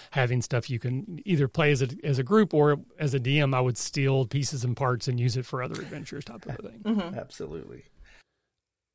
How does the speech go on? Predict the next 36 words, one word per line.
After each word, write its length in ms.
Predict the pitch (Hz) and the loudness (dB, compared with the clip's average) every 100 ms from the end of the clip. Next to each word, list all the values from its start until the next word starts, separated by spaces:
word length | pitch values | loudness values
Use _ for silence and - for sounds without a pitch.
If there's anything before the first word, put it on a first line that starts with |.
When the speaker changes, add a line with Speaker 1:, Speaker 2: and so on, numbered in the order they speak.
| - | -10
Speaker 1:
All 200 | 147 190 | -6 -4
righty. 380 | 196 214 233 139 156 | -4 -6 -6 -4 0
Anything 320 | 156 160 147 | 4 4 2
from 160 | 175 | 0
you 160 | 160 170 | 0 2
on 80 | 175 | 0
this 120 | - | -2
one, 100 | 185 | -4
Ellen? 240 | 202 214 - _ _ _ _ - | -4 -6 -10 _ _ _ _ -10
Speaker 2:
Yeah, 420 | 349 440 269 160 | 0 4 6 6
um, 220 | - 196 190 | 2 0 4
I 140 | 220 | 6
just 160 | 262 262 | 6 2
wanted 180 | 233 220 | 2 0
to 120 | - | -2
echo 240 | 196 220 | 0 0
the 100 | 196 | -2
thing 220 | 190 185 175 | -4 -4 -4
about, 420 | 165 160 160 - | -2 -2 -4 -8
um, 480 | 156 147 147 143 147 - - _ - - - - | -8 -8 -8 -10 -14 -18 -20 _ -20 -20 -20 -8
you 100 | 180 | -4
know, 420 | 156 147 - - 160 | -2 -2 -6 -8 2
being 200 | 202 196 | 6 8
able 180 | 180 175 | 8 6
to 80 | 170 | 4
use 420 | 156 165 160 160 | 4 2 2 6
it 360 | 160 156 151 - | 8 8 6 0
in 240 | 160 147 | 0 2
multiple 420 | 147 147 - 156 151 | 2 0 2 0 4
ways, 320 | 214 165 135 | 6 6 4
like 140 | 120 | 0
either 300 | 127 139 131 | -2 -2 -2
solo 480 | - 220 196 156 135 | 4 6 6 6 4
or 480 | 131 127 123 123 - | 2 0 0 -2 -2
adapt 380 | 147 151 165 - | 0 2 0 -2
it. 240 | - - | -4 -4